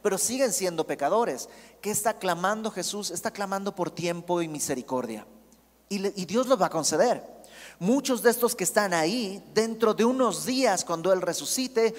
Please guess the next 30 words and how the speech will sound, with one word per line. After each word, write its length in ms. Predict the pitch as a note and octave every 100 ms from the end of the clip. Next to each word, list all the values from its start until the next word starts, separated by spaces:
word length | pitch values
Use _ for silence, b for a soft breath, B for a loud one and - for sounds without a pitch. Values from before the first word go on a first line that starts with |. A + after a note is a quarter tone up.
| B
y 80 | F#3+
unos 240 | A#3 A3 F#3
días 280 | G#3+ E3+
más 380 | E3+ G3+ A3+ A3
en 120 | G3
Pentecostés, 720 | F3+ E3+ F3 E3 D#3+ G#3+ G#3 -
cuando 320 | E3+ D3+ -
Pedro 360 | A3 A3 G#3+
predique, 680 | G3+ E3+ B3 B3 A#3 A#3 - -
van 160 | A3+
a 60 | A#3+
creer. 440 | G3+ G#3+ A#3 C#3 - - - _ _ _ B B B -
Jesús 300 | G3 B3 -
puede 200 | A#3+ G#3+
haber 140 | G#3+
traído 300 | G3+ G3+ G3+
el 80 | F3
juicio 640 | - G#3+ G#3 G#3 G3 - A#3
inmediatamente, 840 | A#3+ A3 G3 G3 F3 G#3+ D#3+ A2 B B -
pero 160 | E3+ F3+
Él 80 | F3+
dice, 240 | F3 F3
"No 140 | G3+
todavía, 520 | F#3+ F#3+ G3 G#3+ B2 G#2
no 200 | D3+ F3
saben 640 | - F#3 F#3 G3 G3 F#3
lo 140 | F3 E3+
que 120 | F3
hacen. 480 | E3 - D3 A2 - b b b b b
Espera". 540 | - - F#3+ D#3+ G#2